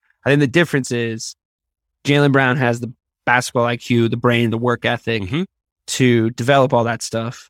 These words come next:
Speaker 1: outside of Jeff Green sort of being like,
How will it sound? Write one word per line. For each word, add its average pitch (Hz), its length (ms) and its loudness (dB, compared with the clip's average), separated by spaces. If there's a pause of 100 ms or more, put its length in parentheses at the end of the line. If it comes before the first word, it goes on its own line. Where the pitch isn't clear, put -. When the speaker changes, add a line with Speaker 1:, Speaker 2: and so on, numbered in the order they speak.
Speaker 1:
outside 120 640 2
of 120 280 -8
Jeff 123 260 -2
Green 123 260 2
sort 120 300 -2
of 113 60 -4
being 117 280 -2
like, 110 280 -6